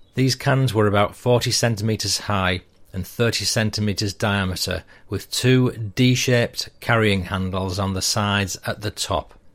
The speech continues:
They were made of galvanised steel coated with bitumen. Our hygiene section was not able to attend this service for the whole camp, so working parties of ordinary soldiers were detailed each day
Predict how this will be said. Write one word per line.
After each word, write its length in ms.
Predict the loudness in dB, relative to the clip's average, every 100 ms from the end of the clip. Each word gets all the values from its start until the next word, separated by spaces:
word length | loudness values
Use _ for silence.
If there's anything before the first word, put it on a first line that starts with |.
| _ -20 -20 _ -12
They 80 | -6
were 140 | -4
made 280 | 0 0 0
of 140 | 0 2
galvanised 760 | 4 4 2 2 0 -2 -4
steel 640 | -2 0 0 2 2 0 -4 -20 -20 _
coated 420 | 2 2 2 -2
with 260 | 0 -2 -2
bitumen. 520 | -4 -2 -4 -4 -8 -12 -20 -20 _ _ -20 _ _ -20 _ _ -20 -20 _ -20 -20 _ _ -20 -4
Our 220 | 2 4
hygiene 540 | 4 4 4 2 -2 0
section 580 | -2 -2 -6 -6 -6 -8 -16 -20 -12 -6
was 160 | -2
not 240 | 0 0 -2
able 320 | -2 -2 -2
to 160 | -2
attend 440 | -4 0 0 2 0
this 120 | 0
service 480 | -2 -2 -2 -2 -4
for 120 | -4
the 100 | -6
whole 380 | -6 0 2 0
camp, 440 | -2 -2 -2 -4 -14 -20 -20 -12
so 160 | -4
working 440 | 2 4 4 4 -2
parties 500 | 0 0 0 -2 -2
of 120 | 2
ordinary 460 | 2 4 2 2 0
soldiers 720 | 2 2 2 0 -2 -4 -4
were 120 | -6
detailed 640 | -2 -2 0 0 0 0
each 280 | -2 -2 -4
day 360 | -2 0 0